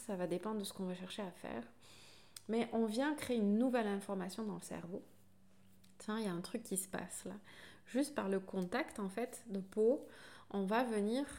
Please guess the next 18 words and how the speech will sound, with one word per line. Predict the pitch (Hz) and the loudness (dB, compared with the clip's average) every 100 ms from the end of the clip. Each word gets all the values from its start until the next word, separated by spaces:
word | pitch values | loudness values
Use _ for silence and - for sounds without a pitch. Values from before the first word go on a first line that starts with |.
| - - - - - - - - - 247 | -14 -20 -20 -20 -20 -20 -20 -20 -2 2
influer | 277 - 254 233 226 | 2 0 0 2 4
une | 208 | 4
nouvelle | 208 240 214 | 4 4 2
information | 208 202 208 202 202 214 | 0 0 0 0 0 -2
à | 202 | -2
traiter | - 226 233 | -4 -2 -2
par | 233 247 214 | 0 0 0
le | |
système | 202 190 - 190 180 | -2 -6 -4 -2 -2
nerveux, | 180 175 196 | -4 -4 -4
hein. | 240 247 - - - - - | -2 -4 -8 -20 -20 -18 2
Et | 233 240 233 - | 6 6 4 -2
du | 202 | -4
coup, | 254 277 | -2 0
ça | 240 | 0
va | 196 202 | 0 0
comme | 196 190 | 0 0
chanter | 190 - 247 262 254 233 330 | -2 -2 0 0 2 2 2